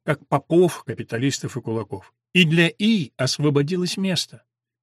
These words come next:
«И» прописался тут же в учебных пособиях, захватил, так сказать, первую жилплощадь.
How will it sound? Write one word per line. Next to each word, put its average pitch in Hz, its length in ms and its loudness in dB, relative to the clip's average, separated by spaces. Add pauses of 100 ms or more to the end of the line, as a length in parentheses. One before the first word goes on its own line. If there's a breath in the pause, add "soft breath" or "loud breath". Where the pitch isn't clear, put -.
(140)
«И» 233 220 4
прописался 175 720 -2
тут 160 220 -2
же 160 120 0
в 160 60 2
учебных 170 420 0
пособиях, 143 600 0
захватил, 170 560 0
так 160 180 -6
сказать, 156 580 -2
первую 156 500 0
жилплощадь. 131 880 -6